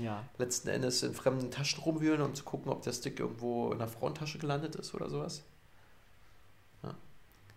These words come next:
Speaker 1: Genau, ja. Ähm, genau, das wären, glaub ich, so die Rollen. Und dann, ja genau, also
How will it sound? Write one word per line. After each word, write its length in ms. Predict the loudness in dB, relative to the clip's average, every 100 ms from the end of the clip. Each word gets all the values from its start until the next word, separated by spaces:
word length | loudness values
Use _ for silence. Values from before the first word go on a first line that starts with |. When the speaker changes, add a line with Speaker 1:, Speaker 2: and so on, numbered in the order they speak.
| -20 -10
Speaker 1:
Genau, 480 | -2 0 2 2 0
ja. 400 | 2 4 4 4 2 -2 4
Ähm, 1120 | 8 10 10 10 10 8 8 6 6 4 0 -4 -18 -20 -20 -20 -20 -20 -20 -20 -20 -20 -20 -2
genau, 180 | 2 4
das 140 | 6 8
wären, 100 | 8
glaub 120 | 8
ich, 60 |
so 80 | 8
die 60 | 10
Rollen. 320 | 12 12 12 6 4
Und 120 | 12 12
dann, 200 | 12 12
ja 140 | 12
genau, 200 | 12 12
also 220 | 12 10